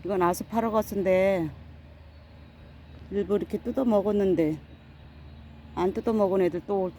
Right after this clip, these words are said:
늦게 올라온 애들은 인제 올라온 애들도 있고요. 이렇게 올라와서 꽃을 피려고 주-, 준비 중이네. 요 땅에 인제 올라온 애들은 올라오고.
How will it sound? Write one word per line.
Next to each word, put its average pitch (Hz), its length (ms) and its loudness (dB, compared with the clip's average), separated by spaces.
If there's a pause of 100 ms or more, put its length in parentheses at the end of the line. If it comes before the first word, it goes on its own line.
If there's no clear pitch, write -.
(140)
늦게 180 320 -6
올라온 185 480 2
애들은 175 320 0
인제 208 200 -2
올라온 185 480 0
애들도 165 360 -2
있고요. 185 380 -6 (880)
이렇게 190 260 -6
올라와서 185 460 0
꽃을 226 380 -4
피려고 196 380 -2
주-, - 100 -14 (200)
준비 175 360 -10
중이네. 170 440 0 (1400)
요 180 120 -6
땅에 208 300 0
인제 185 280 4
올라온 175 440 2
애들은 165 320 0
올라오고. 165 500 0